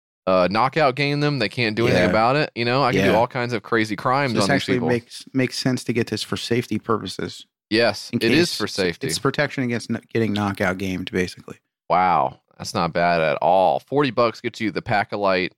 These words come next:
Speaker 1: and a shirt that probably, I assume, says Pack-A-Lite on it, which
Speaker 2: Yeah, it does, yeah. <laughs>
Speaker 1: y-, you think you had a hard time explaining your Y K S shirts to people who,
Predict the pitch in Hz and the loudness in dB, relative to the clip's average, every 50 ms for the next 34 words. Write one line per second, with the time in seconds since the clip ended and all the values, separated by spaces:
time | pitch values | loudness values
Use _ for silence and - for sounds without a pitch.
0 | _ _ _ _ 98 104 110 113 107 92 92 - - 117 107 107 101 - - - | _ _ _ _ -2 -2 0 0 0 0 -2 0 0 2 2 2 2 0 -4 -8
1 | - _ - - 104 107 113 110 113 113 - - 92 107 107 - - 127 131 135 | -8 _ -2 0 0 0 0 0 -2 -2 0 2 2 0 0 0 -4 -4 -4 -4
2 | 127 - 107 98 101 - _ - - 104 85 92 - 117 107 110 110 110 110 - | -4 0 0 0 0 -2 _ -6 -4 -4 -4 -2 -2 -4 0 0 0 0 0 -2
3 | - 85 92 95 101 110 - - _ _ _ _ _ 90 90 85 - - - - | -2 0 0 2 2 0 -2 -6 _ _ _ _ _ -2 -2 -2 -2 -6 -14 -16
4 | _ _ _ _ _ _ _ _ _ _ _ _ _ _ _ _ - 110 110 101 | _ _ _ _ _ _ _ _ _ _ _ _ _ _ _ _ -2 0 0 0
5 | 95 92 - 95 80 - - - - 85 92 - - - - - - - - - | 0 0 0 -2 -2 -2 -6 -6 -6 -4 -2 -2 -2 -4 -6 -10 -10 -10 -16 -16
6 | - - - _ _ _ _ - - _ - - 135 185 - 220 185 160 151 147 | -14 -20 -20 _ _ _ _ -20 -18 _ -2 0 0 2 2 2 2 4 4 4
7 | 131 113 117 123 127 117 - 131 117 110 101 87 - - - 110 107 107 101 92 | 4 4 4 4 2 2 0 -2 -2 -2 -4 -6 -6 -4 -2 -2 -2 0 -2 -2
8 | 82 78 78 85 90 92 - - 98 85 87 90 92 92 - - 82 69 65 65 | -2 0 2 2 2 2 2 0 0 2 2 2 2 0 -2 -4 -2 -2 -4 -4
9 | - - - - _ - 80 - 104 87 71 69 64 80 87 60 62 73 | -6 -8 -10 -10 _ -10 -4 -2 -2 -2 0 0 -2 -2 -2 -4 -6 -6